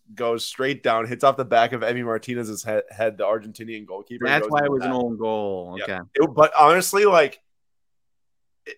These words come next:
Speaker 1: it was to the point where it was like, "Oh, man, like, that was such a good strike that I feel like he should have gotten a goal, even if it hit off the back of his head and in." Like, it was really good. It just came off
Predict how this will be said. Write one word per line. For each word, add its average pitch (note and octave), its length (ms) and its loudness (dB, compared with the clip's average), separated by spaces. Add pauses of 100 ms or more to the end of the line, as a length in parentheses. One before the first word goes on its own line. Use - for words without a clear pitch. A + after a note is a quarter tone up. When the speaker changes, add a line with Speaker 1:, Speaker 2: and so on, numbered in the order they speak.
(120)
Speaker 1:
it F3+ 60 -2
was G3 260 -2
to A3 60 2
the G#3 100 4
point D3 360 0
where D#3 200 8
it C#3 80 2
was C#3+ 280 2
like, C3 400 0
"Oh, B2 160 -2
man, A2 320 -8
like, G2+ 300 -12 (120)
that B2 120 -2
was C3 160 -6
such B2+ 180 -8
a A#2+ 40 -16
good B2 140 -10
strike A2+ 280 -8
that A2 140 -8 (400)
I G#2+ 60 -8
feel B2 160 -10
like A2 80 -6
he G#2+ 60 -16
should A2+ 140 -8
have G#2+ 60 -8
gotten G#2+ 180 -4
a G#2 40 -8
goal, G#2 260 -6
even A#2 180 -10
if G#2 80 -14
it A2 80 -14
hit A2 80 -8
off G#2 160 -6
the G#2+ 60 -20
back F#2+ 180 -10
of F#2 80 -20
his F2+ 120 -20
head F#2+ 140 -20
and F2 80 -20
in." E2+ 80 -20 (160)
Like, G2+ 140 -20
it G2+ 40 -18
was G2 200 -20
really G#2 240 -16
good. F2 120 -20
It E2 40 -20
just - 160 -20
came F#2+ 160 -18
off F#2 120 -18